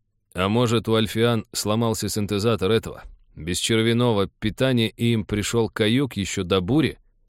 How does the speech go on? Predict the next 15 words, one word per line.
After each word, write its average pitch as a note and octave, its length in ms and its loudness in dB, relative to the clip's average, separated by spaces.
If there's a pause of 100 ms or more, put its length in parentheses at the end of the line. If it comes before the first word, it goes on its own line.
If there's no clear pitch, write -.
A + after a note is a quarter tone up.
(320)
Брать F#2+ 400 -2
в - 80 -18
такую C3 400 0
дальнюю A#2 520 2
и G#2+ 100 -2
опасную G#2+ 460 0
экспедицию G2+ 640 -4
единственный F#2+ 560 -4
синтезатор G2 680 -4
слишком G#2+ 460 -4
рискованно. F#2+ 640 -2 (460)
Необходимо G2+ 640 0
хотя A#2+ 320 0
бы G2+ 140 -2
два. F2+ 340 0